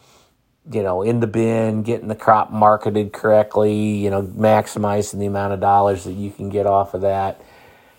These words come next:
But just be thinking before you go hog wild on that next new piece of equipment, or do you really need whatever you're going for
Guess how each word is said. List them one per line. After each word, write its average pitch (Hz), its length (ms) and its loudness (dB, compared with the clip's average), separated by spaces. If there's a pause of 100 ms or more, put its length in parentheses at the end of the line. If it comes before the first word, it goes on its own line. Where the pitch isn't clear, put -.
(120)
But 123 320 4
just 147 460 2
be 180 140 0
thinking 170 480 0
before 135 320 2
you 131 120 2
go 131 200 6
hog 131 320 4
wild 123 560 6
on 110 220 -2
that 110 300 -6
next 117 320 -4
new 117 220 -2
piece - 320 -8
of 95 80 -10
equipment, 110 720 0
or 98 120 0
do 101 120 -6
you 101 160 -4
really 113 340 2
need 113 480 -2
whatever 104 420 2
you're 101 260 -4
going 110 440 2
for 90 540 -6